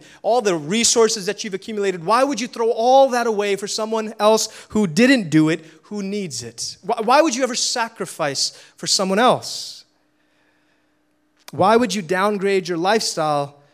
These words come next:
for someone else?" It must have made zero sense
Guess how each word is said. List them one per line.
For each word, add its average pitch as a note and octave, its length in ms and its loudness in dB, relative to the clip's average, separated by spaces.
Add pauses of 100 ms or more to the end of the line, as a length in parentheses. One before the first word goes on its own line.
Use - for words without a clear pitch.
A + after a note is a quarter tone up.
(460)
for - 120 -10
someone F#3+ 300 -4
else?" - 600 -6 (1600)
It E3 100 -6
must G3 240 2
have F3+ 140 -2
made D#3+ 320 0
zero F#3+ 480 -2
sense - 560 -6